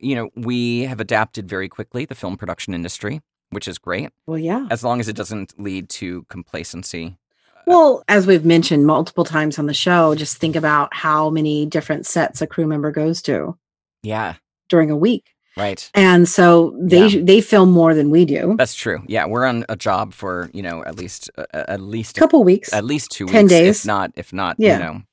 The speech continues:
Speaker 2: That's the minimum, I would
Speaker 1: Yeah.
Speaker 2: say. Seven to ten days is on a job,
Speaker 1: Yep.
Speaker 2: depending on the size. So you may not see all those crew members, but once a month.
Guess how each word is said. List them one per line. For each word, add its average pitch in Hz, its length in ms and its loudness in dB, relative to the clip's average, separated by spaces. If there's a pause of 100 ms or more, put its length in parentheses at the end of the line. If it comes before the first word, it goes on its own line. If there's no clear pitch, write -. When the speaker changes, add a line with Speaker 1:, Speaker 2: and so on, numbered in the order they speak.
(160)
Speaker 2:
That's 240 160 2
the 277 80 6
minimum, 165 600 4
I 180 100 0
would 170 120 2
Speaker 1:
Yeah. - 80 -2
Speaker 2:
say. 147 280 0
Seven 190 360 6
to 175 100 4
ten 160 180 0
days 151 360 -2
is 156 120 -2
on 135 140 -2
a - 80 -6
job, 71 320 -2 (100)
Speaker 1:
Yep. 185 80 -10
Speaker 2:
depending 165 340 0
on 151 100 0
the 151 60 -2
size. - 460 -4 (100)
So 170 280 6
you 185 180 6
may 196 140 8
not 165 180 4
see 214 160 2
all 233 100 6
those 170 200 2
crew 160 160 -2
members, 156 360 -2
but 165 180 -2
once 160 220 -2
a 151 40 -6
month. 180 260 0